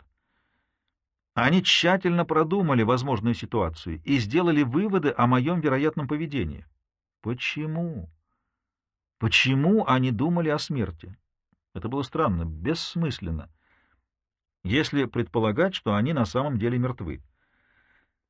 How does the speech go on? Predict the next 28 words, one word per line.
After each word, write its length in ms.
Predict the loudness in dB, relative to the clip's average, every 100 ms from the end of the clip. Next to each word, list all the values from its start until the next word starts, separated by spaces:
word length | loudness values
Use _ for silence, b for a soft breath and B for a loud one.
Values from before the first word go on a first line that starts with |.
| _ _ _ _
С 120 | -2
мыслью 480 | 2 2 2 2 4
о 80 | 2
том, 220 | 2 0
что 180 | -2 0
последние 580 | 0 0 0 2 4 4
несколько 440 | 2 0 -6 -4
дней 340 | 0 2 0 -4
были 240 | -4 -2
фарсом, 640 | -2 0 0 0 -6 -6
что 200 | -8 -2
мои 160 | 2 4
родители, 420 | 2 0 -2 -2
возможно, 460 | 0 0 0 0 0
вовсе 320 | 0 -2 0
не 100 | 0
погибли, 540 | 0 0 -2 -2 -4 -6 _ _ _ _ _ _ _ _ _
нелегко 500 | 2 2 2 0 0
было 200 | 0 -2
примириться. 600 | -2 -2 -2 -4 -8 -20 _ _ _ _ _ _ _ _ _ _ -18
И 100 | -10
все 200 | -2 0
же 140 | 0
сердце 580 | -4 0 0 0 -6 -4
у 80 | 0
меня 240 | 2 2
забилось 400 | 2 -2 -2 -4
сильнее, 600 | -2 0 0 0 -4 -6